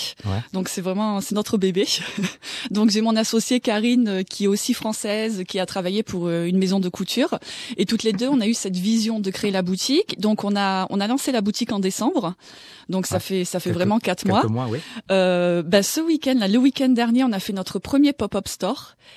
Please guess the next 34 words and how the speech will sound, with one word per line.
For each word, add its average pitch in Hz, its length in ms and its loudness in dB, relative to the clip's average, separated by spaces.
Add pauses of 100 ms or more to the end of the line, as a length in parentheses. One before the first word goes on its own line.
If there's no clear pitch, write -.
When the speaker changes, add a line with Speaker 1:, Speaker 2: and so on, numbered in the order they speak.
(140)
Speaker 2:
Et, 196 200 4
euh, 180 200 2
bah, 175 160 -2
ça 196 160 -4
a - 20 0
été 196 140 -4
un, 165 360 0
un 208 120 2
succès. - 440 -2
On 220 120 0
a 180 40 -2
été 175 220 -4
vraiment 214 280 2
agréablement 196 520 0
surprise, 208 800 -2
euh, 180 100 -2
bah, 175 220 -2
de 175 160 -2
voir 202 320 2
les 202 220 2
Australiens 226 540 0
et 185 100 0
les 220 100 2
Français, 226 380 -4
hein, 285 40 2
parce 233 140 -4
qu'on 190 140 -4
a 185 80 0
vraiment 208 400 -2
des 214 300 -2
Australiens 208 320 -2
et 196 40 0
des 185 120 0
Français 180 460 -4